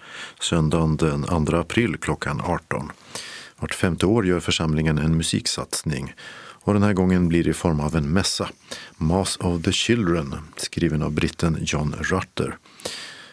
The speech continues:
Det är både barnkör, vuxenkör och ett tiotal musiker som medverkar här. Det går inte att boka några platser, men kyrkan öppnar en timma före mässan börjar.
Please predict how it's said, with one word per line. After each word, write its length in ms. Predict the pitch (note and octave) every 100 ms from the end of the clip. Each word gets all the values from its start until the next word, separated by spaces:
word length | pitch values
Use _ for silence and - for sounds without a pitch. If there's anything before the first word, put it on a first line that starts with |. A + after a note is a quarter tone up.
| _
Det 100 | -
är 40 | D2+
både 200 | D#2 D#2
barnkör, 560 | D2 F#2+ E2 - A2+
vuxenkör 680 | A#2 A#2 A#2 G#2 F#2+ G#2 G2+
och 280 | E2 - -
ett 280 | E2 - -
tiotal 440 | - E2+ - E2
musiker 540 | D#2+ G#2+ - - D2 C2
som 220 | - D#2
medverkar 600 | D#2 C2 - D#2 - - - -
här. 260 | - - - _ - - - - -
Det 60 |
går 140 | - F2
inte 180 | D#2+ F2
att 160 | -
boka 340 | - F2+ - F2+
några 160 | F#2+
platser, 480 | - A2 - - B2+
men 280 | F#2 G2+ F#2+
kyrkan 460 | - G2 - F2
öppnar 320 | E2+ - - D#2+
en 120 | E2
timma 340 | - D2+ D#2 -
före 420 | - - D2+ F#2+ -
mässan 460 | F2+ - D#2 D2+
börjar. 400 | D#2 E2 - -